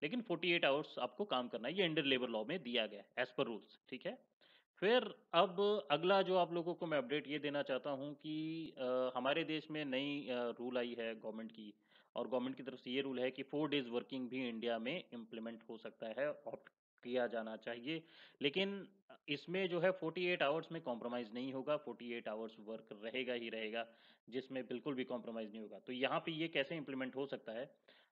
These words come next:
अगर, but if someone works for eight hours a day, अगर कोई छः, एक आठ घंटा काम करता है,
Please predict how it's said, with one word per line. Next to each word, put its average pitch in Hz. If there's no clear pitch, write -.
अगर, 165
but 143
if 202
someone 175
works 156
for 156
eight 135
hours 123
a 120
day, 110
अगर 113
कोई 117
छः, 120
एक 123
आठ 123
घंटा 120
काम 110
करता -
है, 113